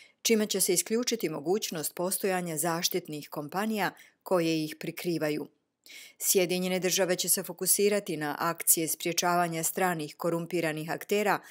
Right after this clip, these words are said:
da peru novac kroz investicije i kupovinu nekretnina. Jedna od tih akcija će biti uzdizanje međunarodnih standarda u naporima protiv pranja novca.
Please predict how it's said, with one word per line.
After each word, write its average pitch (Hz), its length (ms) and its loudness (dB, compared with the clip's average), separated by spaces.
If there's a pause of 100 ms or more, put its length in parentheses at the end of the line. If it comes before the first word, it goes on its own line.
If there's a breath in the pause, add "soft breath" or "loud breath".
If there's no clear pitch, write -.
(280 loud breath)
da 202 120 2
peru 233 300 4
novac 196 400 2
kroz 160 460 -2
investicije 202 840 0 (120)
i 226 100 -6
kupovinu 160 600 -2
nekretnina. 147 720 -4 (720 loud breath)
Jedna 180 380 4
od 160 220 0
tih 180 240 0
akcija 175 420 2
će 220 140 -2
biti 220 280 -2
uzdizanje 196 580 0
međunarodnih 160 760 -2
standarda 196 600 0 (320 loud breath)
u 247 100 2
naporima 170 560 0
protiv 160 500 -2
pranja 147 420 -2
novca. 151 480 0